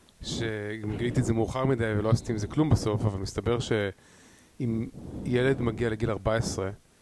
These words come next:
עם גרין קארד, יש לו בדיוק חודש אחד, אה,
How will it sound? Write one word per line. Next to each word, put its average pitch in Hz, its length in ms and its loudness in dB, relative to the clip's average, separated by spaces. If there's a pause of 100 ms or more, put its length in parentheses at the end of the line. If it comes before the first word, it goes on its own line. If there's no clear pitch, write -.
(420)
עם 113 120 -2
גרין 123 220 2
קארד, 104 340 0 (160)
יש 113 240 -2
לו 123 60 6
בדיוק 110 320 2
חודש 117 460 2
אחד, 104 300 0 (840)
אה, 123 60 -4